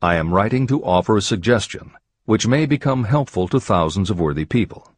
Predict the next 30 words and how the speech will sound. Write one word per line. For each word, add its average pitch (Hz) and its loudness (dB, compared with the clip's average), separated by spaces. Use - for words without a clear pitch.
In 127 0
nineteen 151 2
twenty-two, 113 0
you 101 4
delivered 110 4
the 107 2
commencement 120 0
address 87 0
at 104 -2
Salem 90 0
College 85 -4
when 98 2
I 92 4
was 113 2
a 113 4
member 101 4
of 92 0
the 104 2
graduating 80 0
class. - -8
In 101 0
that 110 4
address, 117 0
you 101 2
planted 104 0
in 110 2
my 101 2
mind 90 0
an 95 4
idea 92 0